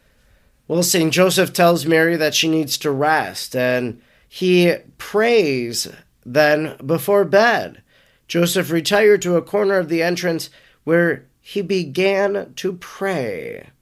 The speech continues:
And then he was immediately visited by the divine spirit. And then that divine spirit showered different graces upon him.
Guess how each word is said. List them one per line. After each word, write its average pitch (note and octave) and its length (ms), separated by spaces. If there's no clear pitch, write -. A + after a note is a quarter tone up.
And C#3 240
then D#3 180
he D3 120
was C#3+ 240
immediately F#3+ 760
visited A#2+ 500
by B2 100
the B2 80
divine C#3+ 540
spirit. C3 680
And B2+ 280
then C3+ 160
that C3 200
divine D#3+ 420
spirit C#3+ 360
showered E3+ 400
different F3+ 360
graces C#3 380
upon D3+ 420
him. F#2 380